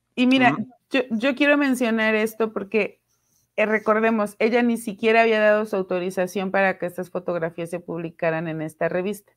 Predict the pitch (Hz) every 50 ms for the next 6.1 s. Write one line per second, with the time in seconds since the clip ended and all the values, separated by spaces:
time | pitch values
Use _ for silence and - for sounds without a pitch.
0 | _ _ _ _ 185 190 185 185 190 180 208 202 208 214 214 208 202 202 202 196
1 | 202 202 196 - 180 175 175 185 196 196 - - 196 208 233 - - 170 170 165
2 | 165 - 175 180 175 - - 180 170 165 160 156 160 170 165 165 175 170 - 160
3 | 160 156 160 170 165 - 202 180 - - _ _ _ _ _ _ _ _ _ _
4 | _ _ _ _ _ _ _ _ _ _ _ _ _ _ _ _ _ _ _ _
5 | _ _ _ - 214 233 240 247 254 302 277 285 233 220 190 - 202 202 208 233
6 | 269